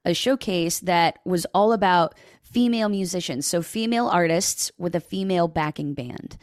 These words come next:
And so it began there at the Exit Inn, and it stayed there for quite a long time. We, uh, we had to go through a rebrand because we found out that the name was already copywritten, so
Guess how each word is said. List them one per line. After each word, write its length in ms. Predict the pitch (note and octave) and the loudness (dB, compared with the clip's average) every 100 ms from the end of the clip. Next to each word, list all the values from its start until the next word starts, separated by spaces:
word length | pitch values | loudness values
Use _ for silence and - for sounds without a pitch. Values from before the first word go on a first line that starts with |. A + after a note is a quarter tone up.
| - - - - | -20 -20 -20 -4
And 480 | G3 F#3+ F#3 F3+ E3+ | 0 2 2 2 0
so 360 | - F#3 F3+ F3+ | 2 4 4 4
it 100 | F#3 | 0
began 460 | F#3 E3 A3 C4 B3 | -2 -2 0 2 2
there 240 | G#3 G3+ | 2 2
at 140 | G3+ G3+ | 0 0
the 160 | F3 | 0
Exit 280 | F3 - G3 | 0 0 0
Inn, 400 | E3 D#3+ E3 E3 | 2 2 2 0
and 220 | - E3+ | 0 0
it 160 | D#3+ - | 0 -2
stayed 320 | - G#3 G3 | 0 0 2
there 180 | F#3+ F#3 | 2 0
for 160 | F3 | -2
quite 320 | E3 - E3+ E3+ | -4 0 2 2
a 80 | |
long 220 | E3+ E3 E3 | 2 0 -2
time. 480 | - D#3 D#3 D#3+ - - - - | -2 -2 0 -2 -4 -12 -20 -16
We, 460 | F3 F#3+ G3 F#3+ F#3 | -6 -2 -2 0 2
uh, 180 | F3+ - | 2 4
we 120 | G3+ | 2
had 120 | G#3 | 2
to 80 | G#3+ | 2
go 140 | A#3 | 2
through 220 | A3+ G#3+ G3+ | 0 0 -2
a 60 | |
rebrand 680 | E3+ A3 A3 G3+ G3+ G3 F#3 | 0 -2 0 0 2 0 0
because 260 | F3+ F3+ F3 | -2 -2 -2
we 80 | |
found 300 | E3+ F#3 F3 | -2 0 2
out 180 | E3+ E3+ | 0 0
that 300 | E3 D3+ - | 0 0 0
the 100 | E3+ | 0
name 240 | E3+ E3+ F3 | 2 2 2
was 160 | D#3 | 2
already 300 | E3 E3 F3 | 2 2 0
copywritten, 840 | - F3 E3+ E3+ E3+ D3+ F3+ F#3 | 0 0 2 2 2 0 0 0
so 480 | - - E3+ D#3+ D#3+ | 0 2 4 4 2